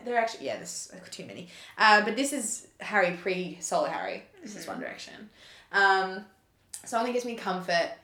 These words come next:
Speaker 1: is Walking in the Wind by One Direction.
Speaker 2: I didn't know they had a song called fucking Walking in the Wind.
Speaker 1: It is, it is like, oh,
Speaker 2: Is it good?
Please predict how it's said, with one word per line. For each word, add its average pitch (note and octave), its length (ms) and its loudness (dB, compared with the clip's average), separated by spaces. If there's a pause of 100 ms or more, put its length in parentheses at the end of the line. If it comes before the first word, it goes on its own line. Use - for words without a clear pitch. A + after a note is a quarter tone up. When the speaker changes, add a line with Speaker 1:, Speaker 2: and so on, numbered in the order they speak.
(200)
Speaker 1:
is G3 100 -4
Walking F3+ 360 0
in D#3 80 -6
the C#3 100 -6
Wind E3 360 -8 (380)
by E3 120 0
One D#3 120 -4
Direction. F3 580 -8
Speaker 2:
I C4+ 80 -6
didn't - 240 -4
know - 120 -10
they - 60 -10
had G#3+ 120 -8
a G#3+ 60 -12
song - 260 -14
called G#3 140 -12
fucking - 440 -12
Walking - 280 -10
in - 100 -12
the E2+ 100 -14
Wind. F#3 220 -12 (400)
Speaker 1:
It A3+ 300 4
is, G#3 580 6 (240)
it G3+ 160 4
is F#3+ 240 0
like, F3+ 220 2 (580)
oh, - 460 4
Speaker 2:
Is C4 100 -10
it - 220 -8
good? A3+ 240 -2